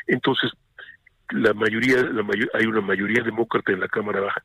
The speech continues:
una ca-, mayoría muy pequeña, sería el doscientos, como máximo doscientos diecinueve a doscientos dieciséis.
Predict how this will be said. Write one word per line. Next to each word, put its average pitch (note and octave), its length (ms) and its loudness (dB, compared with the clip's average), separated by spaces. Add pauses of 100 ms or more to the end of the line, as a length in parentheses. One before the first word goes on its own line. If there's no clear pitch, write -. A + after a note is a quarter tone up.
(140)
una - 160 -14
ca-, - 140 -4
mayoría F#2 400 -2
muy A#2 300 0
pequeña, G#2 440 -2 (540)
sería G#2 180 0
el G2+ 60 -6
doscientos, G#2 480 -4 (440)
como G#2 240 0
máximo A2 360 0
doscientos G2 460 -8
diecinueve G#2 480 -2
a - 20 2
doscientos - 420 -6
dieciséis. G2 440 -6